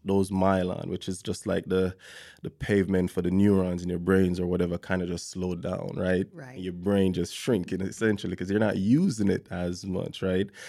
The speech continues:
Speaker 1: So from a mental health standpoint,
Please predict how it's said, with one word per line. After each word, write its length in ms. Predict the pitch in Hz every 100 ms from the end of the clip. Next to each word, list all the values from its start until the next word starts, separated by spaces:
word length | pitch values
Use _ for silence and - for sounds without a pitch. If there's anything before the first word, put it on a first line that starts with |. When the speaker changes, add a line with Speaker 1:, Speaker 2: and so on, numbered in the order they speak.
| - - _
Speaker 1:
So 380 | - - 107 107
from 280 | 101 - 101
a 80 | 98
mental 760 | 95 104 123 131 127 123 107 101
health 580 | - - 113 104 - -
standpoint, 1500 | - - - - - 120 127 120 - - 98 95 95 90